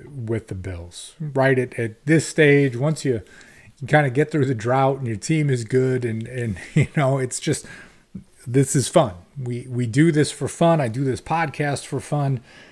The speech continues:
and I enjoy interacting with, uh, with other Bills fans because, you know, this is, this is what we do,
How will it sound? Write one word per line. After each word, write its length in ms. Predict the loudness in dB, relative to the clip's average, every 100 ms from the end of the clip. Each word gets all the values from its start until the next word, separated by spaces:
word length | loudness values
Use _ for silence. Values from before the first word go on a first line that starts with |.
| _
and 120 | -2 0
I 80 |
enjoy 400 | 0 4 6 6
interacting 640 | 4 2 2 0 -2 -4 0
with, 240 | -2 0
uh, 260 | 0 0 -2
with 180 | -2 0
other 180 | 4 4
Bills 300 | 4 2 0
fans 380 | -4 -4 -4 -4
because, 500 | -8 -4 -4 -4 -12 -20 -20 _ _ _ _
you 160 | -4 -4
know, 160 | -4
this 260 | -6 -8 -6
is, 320 | -6 -8 -10
this 300 | -4 -4 -2
is 180 | -4 -2
what 200 | -2 0
we 100 | 0
do, 280 | 2 0